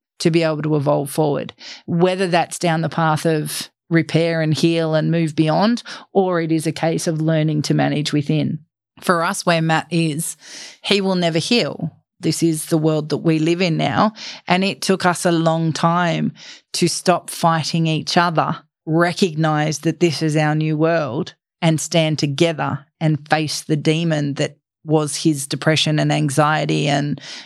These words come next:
adjustment disorder, triggered from the events that led, leading into and post the accident. So he doesn't heal, but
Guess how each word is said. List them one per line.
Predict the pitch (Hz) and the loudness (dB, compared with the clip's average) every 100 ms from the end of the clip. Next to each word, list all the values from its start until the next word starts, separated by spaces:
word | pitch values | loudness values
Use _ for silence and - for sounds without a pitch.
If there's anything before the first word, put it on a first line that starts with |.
| - | -2
adjustment | 175 160 160 - 185 - | 0 2 0 0 -2 0
disorder, | 143 - 156 147 147 139 180 - - - - | -4 -2 0 2 2 0 -2 -6 -20 -20 -8
triggered | - 202 190 175 160 156 _ _ - | 0 0 2 -2 -4 -10 _ _ -12
from | - 170 160 160 156 - _ | 0 2 2 -2 -2 -6 _
the | 160 170 165 165 - | 0 2 2 -2 0
events | 165 165 170 147 - - | 2 2 0 -2 -6 -4
that | 156 | 0
led, | 160 156 156 151 - _ | 0 0 -2 -6 -14 _
leading | 170 170 165 170 | 0 0 2 0
into | 175 - 160 | 0 0 0
and | 156 156 - | 2 -2 0
post | 156 156 - | -2 -2 -2
the | 151 | 0
accident. | 151 - - - - _ _ _ - | 0 -4 -8 -10 -14 _ _ _ -6
So | - 175 165 160 165 _ _ _ - | 0 2 2 -2 -6 _ _ _ -6
he | - - 196 202 196 170 | -4 2 2 2 -4 -4
doesn't | 170 170 165 165 143 | 0 0 2 -2 -2
heal, | - - 165 147 175 247 _ _ - | -6 0 0 2 -2 -2 _ _ -2
but | 165 139 - - | 0 0 -10 -14